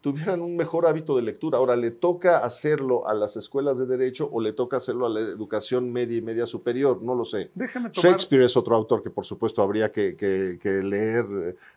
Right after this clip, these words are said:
Speaker 1: eh, ampliamente.
Speaker 2: Déjame tomar una de las que mencionaste, la Divina Comedia. En la Divina Comedia, Dante castiga a cada infractor con castigos distintos.
Speaker 1: Sí.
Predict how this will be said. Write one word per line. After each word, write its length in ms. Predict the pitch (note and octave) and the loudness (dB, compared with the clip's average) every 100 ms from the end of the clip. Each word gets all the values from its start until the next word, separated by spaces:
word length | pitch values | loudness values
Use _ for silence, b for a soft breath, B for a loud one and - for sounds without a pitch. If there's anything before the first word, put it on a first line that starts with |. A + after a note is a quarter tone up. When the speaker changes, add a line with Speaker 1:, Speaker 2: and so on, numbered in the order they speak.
| b A2+ | b -4
Speaker 1:
eh, 180 | G#2 G#2+ | -2 2
ampliamente. 720 | B2+ A2+ G#2+ G#2+ A2+ G2 - - | 2 2 -2 0 -4 -6 -16 -10
Speaker 2:
Déjame 340 | F#3 F#3+ F#3 | -8 -6 -8
tomar 320 | D3+ B2 C3+ C3+ | -6 -4 -4 -4
una 140 | C3 | -6
de 60 | A#2+ | -6
las 140 | - | -8
que 100 | A#2+ | -12
mencionaste, 640 | G2+ F#2 F2+ E2+ - - G2 | -14 -16 -20 -20 -20 -14 -10
la 100 | G#2+ | -6
Divina 320 | A#2+ C3 B2+ | -6 -6 -8
Comedia. 480 | G#2 F2+ E2 D2 - _ _ _ _ _ A2+ | -12 -16 -20 -20 -20 _ _ _ _ _ -6
En 60 | |
la 60 | A#2 | -4
Divina 240 | D#3 D#3+ | -4 -4
Comedia, 560 | C3 C3 D3+ D3 E3 - | -6 -6 -4 -4 -6 -12
Dante 460 | A#2 D3 D#3 D#3 D3+ | -8 -6 -6 -10 -10
castiga 600 | - G#2+ - D#3 D3 B2 | -10 -12 -10 -10 -4 -4
a 80 | - | -4
cada 200 | C3 C3+ | -6 -6
infractor 680 | C3 A#2+ G#2+ - C3 B2 - | -8 -8 -10 -8 -8 -8 -6
con 160 | A#2+ | -10
castigos 560 | A2 G2+ - A#2 A#2 G#2+ | -10 -16 -14 -10 -10 -10
distintos. 880 | A2 - C#3 A#2+ G2 - - - - | -14 -16 -14 -16 -16 -20 -20 -20 -6
Speaker 1:
Sí. 200 | - - | -4 -4